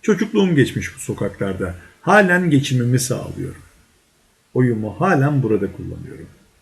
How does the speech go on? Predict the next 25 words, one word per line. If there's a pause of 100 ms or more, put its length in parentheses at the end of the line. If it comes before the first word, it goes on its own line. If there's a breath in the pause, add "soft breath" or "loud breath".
(920)
Kağıtçı
Ali
abiler, (160)
kahveci
Ersin
abiler, (400 soft breath)
dedemin
en
yakın
arkadaşı,
o
zamanlar
tarihinin (200)
en
uzun
süre (300 loud breath)
muhtarlık
yapmış
adamı
Ferhat
a-, (240)
amcayı, (600)
atışmalarını, (640)
sözleri,
havadisleri,